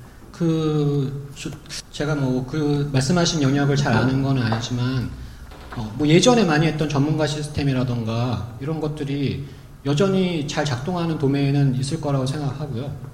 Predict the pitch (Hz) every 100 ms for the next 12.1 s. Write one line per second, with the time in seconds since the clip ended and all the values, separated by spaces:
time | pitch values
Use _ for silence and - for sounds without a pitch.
0 | - - 139 143 131 127 - - - 143
1 | 147 156 147 - 151 165 165 165 156 160
2 | 208 226 - - 127 170 220 190 175 165
3 | 165 160 147 139 139 135 127 139 180 208
4 | - - - 147 151 202 139 - - -
5 | 143 185 - 202 160 139 180 180 143 123
6 | 127 123 127 131 107 110 101 - 147 147
7 | 160 135 107 - - - - - - -
8 | - 156 139 143 143 214 226 208 190 185
9 | 170 160 151 147 143 139 131 123 113 120
10 | 135 131 127 123 123 127 120 113 123 120
11 | 120 117 113 110 117 120 107 123 147 92